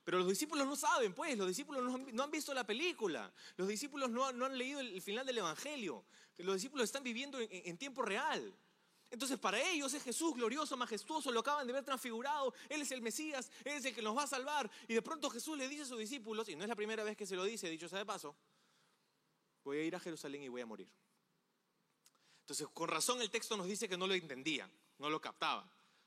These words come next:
Claro, yo creo que ninguno de nosotros lo pudiera haber captado en ese momento. Me estás diciendo que Jesús tiene que morir, pero Él es el Salvador. ¿Por qué va a morir?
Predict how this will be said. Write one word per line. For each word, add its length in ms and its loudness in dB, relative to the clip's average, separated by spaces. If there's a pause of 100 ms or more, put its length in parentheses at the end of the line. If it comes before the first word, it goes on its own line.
(160)
Claro, 220 0
yo 140 -6
creo 160 0
que 160 0 (720)
ninguno 420 2
de 60 4
nosotros 360 0
lo 100 0
pudiera 260 2
haber 140 0
captado 520 0
en 80 -8
ese 160 -4
momento. 420 -4 (1040)
Me 60 -18
estás 160 -10
diciendo 260 -4
que 80 -6
Jesús 280 -8
tiene 200 -6
que 240 -8 (800)
morir, 420 -4 (140)
pero 160 0
Él 100 0
es 140 -4
el 80 -6
Salvador. 560 -2 (800)
¿Por 120 -12
qué 100 -4
va 60 2
a 40 0
morir? 460 2